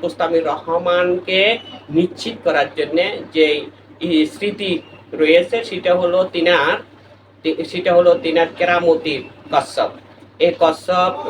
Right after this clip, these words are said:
অক্সিজেন বা নাসিরাবাদ অথবা বায়েজিদ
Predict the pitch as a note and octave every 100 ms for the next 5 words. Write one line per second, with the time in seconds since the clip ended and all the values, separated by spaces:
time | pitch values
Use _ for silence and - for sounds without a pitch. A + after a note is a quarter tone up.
0 | A#2+ - - - - F3 E3 F3 F3 F3
1 | - - C#3+ D3+ D3 - E3+ E3 E3 E3
2 | E3 C#3+ - E3 D#3+ - C#3+ C#3+ D#3+